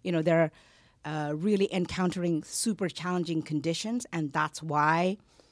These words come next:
you know, things fall apart. The reality may be that we all have different learning styles, and that perhaps organizations need to really recognize that and really treat each individual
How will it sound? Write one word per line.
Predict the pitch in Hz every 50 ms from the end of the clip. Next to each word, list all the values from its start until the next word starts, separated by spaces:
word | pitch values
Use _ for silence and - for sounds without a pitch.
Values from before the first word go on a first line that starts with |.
| _ _ _ _ _ _ _ _ _ _ _
you | - 160 160
know, | 143 143 135 - - - _ -
things | - 214 208 -
fall | - 156 160
apart. | 156 - - 165 160 185 285 - - - _ _ _ _ _ _ _ -
The | 196 190
reality | 190 226 226 240 247 254 254 254 254 233
may | 208 202 202 202
be | 180 202 185
that | 196 185 185 180 180 - - - _ _ _ _ _ _ _ _ _ _ _ _ _ _ _ _ -
we | 190 185 214 220 -
all | 220 202 208 202 196
have | 175 180 165 156 156 - _ -
different | 185 175 - - 165 160 160
learning | 160 151 156 156 147
styles, | 139 - - 151 151 151 139 131 98 - - - - _ -
and | 185 175 180 175
that | 180 175 170 165 165 - - _ _ _ _ _ _
perhaps | - 202 175 - 294 339 - - - - - - _ _ _ _ _ -
organizations | 208 208 214 226 185 208 226 208 220 226 180 196
need | 196 190 175
to | - 185
really | 180 185 185 175 156
recognize | 139 143 147 147 - 185 180 202 202 196 208 202
that | 208 208 208 214 214 - - -
and | 185 170 170 165
really | 175 175 165 170 170 160 165 - _ - - _ _ _ -
treat | - - 214 226 226 226 - - - _ _ _ _ -
each | - 214 226 220 - - -
individual | 190 196 180 175 165 170 156 - 165 160 151 147 147 147 151